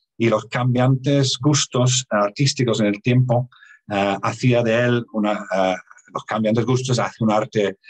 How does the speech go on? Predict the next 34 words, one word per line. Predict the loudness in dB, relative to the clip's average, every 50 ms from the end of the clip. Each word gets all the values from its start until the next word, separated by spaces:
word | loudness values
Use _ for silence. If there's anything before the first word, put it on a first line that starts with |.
| -6 -4
más | -4 -4 -2
clásico, | -2 -2 -2 -2 0 -2 -4 -2 0 0 0 0 -2 -4 -12 _ -6
eh, | -2 -2 0 0 2
vol-, | 0 0 0 -2 -8 -14 -16 -16 -12 -6
se | -4 -4 -2 0
volvieron | 0 0 0 2 2 2 2 2 2 0
en | 0
contra | 0 0 -2 0 0 0 0
de | 2 2 2 2
él | 0 -2 -4 _ _ _ _ _ _ _ _ _
como | -4 -2 0 0
extravagante. | 0 -2 -2 -4 -2 -2 0 0 0 -2 -4 -4 -8 -10
Justo | -10 -10 -6 -4 -4
esa | -2 -2 -2 -2
palabra | 0 0 0 0 0 0
ya | 0 0 0
coja | -2 -2 -4 -4 -2 -2 0 0 0 0 -2 -2 -2
una, | -2 0 0 0 0
un | 0 -2
significado | -2 -2 0 0 0 -2 -2 -2 -2 0 0 0 0 0
muy | 0 2 2 4 4 2
negativo. | 0 -2 -4 -8 -12 -14 -20 _ -20 -20 -20 _ _ _ -20 -20 -20 -20 -20 -14 -6 -2
La | 0 0
habilidad, | 2 2 2 2 2 2 0 -2 0
la | 0 0 0
habi-, | 0 0 0 -2 0
habilidad | -2 0 0 2 2 2 2 2 2 0
manual | 0 0 0 0 0 0 0 2 0 0 -2 -4
y | -6 -6
el | -4
artificio | -4 -4 -4 -6 -8 -6 -4 -2 -2 0 0 0 0 -2
que | -4 -6
Palomino | -4 -2 -2 0 2 2 2 2 2 0
dio | 0 0 0 0 0 -2 -4 -8